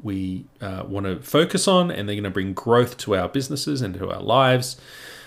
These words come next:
Well, those things are, are not urgent, but important,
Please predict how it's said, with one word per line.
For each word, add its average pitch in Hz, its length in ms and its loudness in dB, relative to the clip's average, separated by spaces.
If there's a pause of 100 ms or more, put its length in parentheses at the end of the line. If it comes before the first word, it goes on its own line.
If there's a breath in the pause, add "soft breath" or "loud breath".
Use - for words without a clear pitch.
(200 loud breath)
Well, 127 420 6
those 151 460 2
things 127 680 -2
are, 101 360 2 (160)
are 104 220 -2
not 131 320 2
urgent, 104 380 0
but - 100 -4
important, 98 560 -2